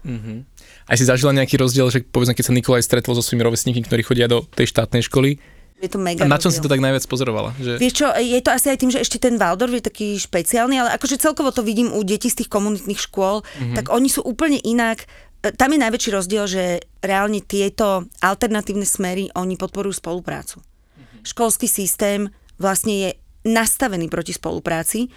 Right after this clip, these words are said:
Speaker 2: čo je halus, keď si uvedomíš, že prvé, čo od teba bude chceť, e, v akejkoľvek firme, kam dojdeš, budú chcieť od teba spoluprácu.
Speaker 1: Áno, áno.
Speaker 2: Aby si bol tímový hráč, hej?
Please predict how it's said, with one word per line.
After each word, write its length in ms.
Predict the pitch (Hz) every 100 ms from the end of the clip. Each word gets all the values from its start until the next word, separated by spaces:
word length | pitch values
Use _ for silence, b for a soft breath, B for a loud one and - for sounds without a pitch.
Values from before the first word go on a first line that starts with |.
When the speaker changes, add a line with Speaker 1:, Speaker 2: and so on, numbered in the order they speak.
| B B
Speaker 2:
čo 160 | B 339
je 80 | 339
halus, 480 | 220 190 226 247 -
keď 120 | 240
si 80 | -
uvedomíš, 460 | 202 214 226 226 208
že 100 | 226
prvé, 240 | - 214
čo 140 | 226 226
od 160 | 214
teba 180 | 226 208
bude 220 | 190 202
chceť, 380 | 208 - 190 190
e, 240 | - - 180 175 175 -
v 160 | 175
akejkoľvek 600 | - 220 247 240 208 185
firme, 280 | - 196 196
kam 240 | 190 185 175
dojdeš, 260 | 175 185
budú 220 | 175 185
chcieť 160 | - 180
od 80 | 175
teba 160 | 175
spoluprácu. 720 | 170 - 220 208 165 123 - 120
Speaker 1:
Áno, 160 | 117 101 -
áno. 240 | 139 123
Speaker 2:
Aby 140 | 180 190
si 100 | 196
bol 160 | 202
tímový 480 | 196 220 226 190 175
hráč, 320 | 175 165 147
hej? 240 | 165 196